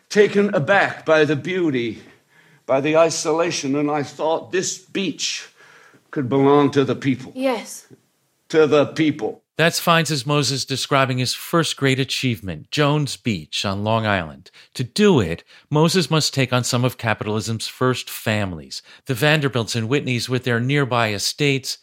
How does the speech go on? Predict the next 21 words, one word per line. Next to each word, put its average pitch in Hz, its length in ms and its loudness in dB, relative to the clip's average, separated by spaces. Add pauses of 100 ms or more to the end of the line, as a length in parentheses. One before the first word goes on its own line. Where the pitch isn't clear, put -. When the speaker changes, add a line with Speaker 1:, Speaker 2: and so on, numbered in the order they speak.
Speaker 3:
and 135 200 -2
distaste 143 760 -2
of 120 160 -4
the 131 80 -2
masses 131 680 -2
yearning 110 320 -2
to 107 120 -4
sit - 400 -2
by 104 160 0
the 95 100 -4
sea 101 540 -2
and 82 160 -8
breathe 101 320 -4
free. 92 560 -4 (520)
Playwright 165 440 2
Hare 139 320 0
shows 120 320 -2
this - 260 0
Moses, 95 500 -4
early 170 380 4
Moses, 85 520 -8